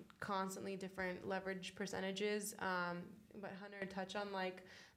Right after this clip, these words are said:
the leverage aspect of this deal and how we're looking at other deals and the leverage we're seeing on Hillside versus other properties we're,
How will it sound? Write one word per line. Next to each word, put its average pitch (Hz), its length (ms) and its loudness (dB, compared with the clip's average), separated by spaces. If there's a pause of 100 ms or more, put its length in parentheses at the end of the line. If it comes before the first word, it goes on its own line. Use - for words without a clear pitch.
the 208 80 4
leverage 202 480 4
aspect 190 480 2
of 185 140 0
this 185 200 0
deal 196 600 4
and 196 120 2
how 190 300 2
we're 202 180 4
looking 208 360 2
at 185 100 2
other 240 300 4
deals 185 720 4 (400)
and 196 200 4
the 190 60 4
leverage 196 400 4
we're 196 120 6
seeing 196 520 2
on 180 400 4 (220)
Hillside 208 680 4
versus 185 520 2
other 196 200 2
properties 190 540 -6
we're, 185 320 0